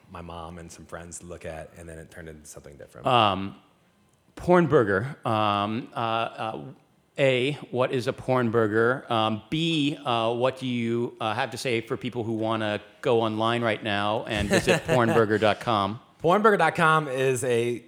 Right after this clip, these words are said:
Speaker 1: I think, still a porn site. Uh,
Speaker 2: <laughs>
Speaker 1: my
Speaker 2: Not a, not a burger
Speaker 1: <laughs>
Speaker 2: site.
Speaker 1: Not a burger site.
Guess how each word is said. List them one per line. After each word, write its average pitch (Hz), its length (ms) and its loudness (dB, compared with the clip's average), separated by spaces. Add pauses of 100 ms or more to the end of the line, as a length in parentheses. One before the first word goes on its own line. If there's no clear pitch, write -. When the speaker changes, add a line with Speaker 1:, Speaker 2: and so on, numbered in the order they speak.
(120)
Speaker 1:
I - 60 -16
think, 165 200 -2
still 127 260 0
a 98 60 -2
porn 95 280 -6
site. 80 360 -6
Uh, 95 340 0 (160)
Speaker 2:
<laughs> - 180 -14
Speaker 1:
my 123 540 2
Speaker 2:
Not 139 240 8
a, 139 180 8
not 139 200 10
a - 80 8
burger 135 240 8
Speaker 1:
<laughs> 160 100 0
Speaker 2:
site. 90 220 4
Speaker 1:
Not 170 160 0
a - 20 -4
burger 139 280 -2
site. 120 340 0